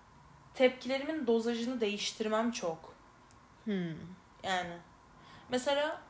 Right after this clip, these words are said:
Speaker 1: e, küçükken lise bir ya da iki hatırlamıyorum.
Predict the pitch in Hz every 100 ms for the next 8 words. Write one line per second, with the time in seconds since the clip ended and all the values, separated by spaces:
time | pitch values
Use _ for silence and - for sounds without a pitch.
0 | - - - 214 226 220 220 214 214 208
1 | - - - - - - - - - -
2 | - - - - - 220 214 - 233 -
3 | 392 - 269 196 226 - - - - -
4 | - 233 240 - 247 202 220 208 196 180
5 | - 170 170 - - 170 170 165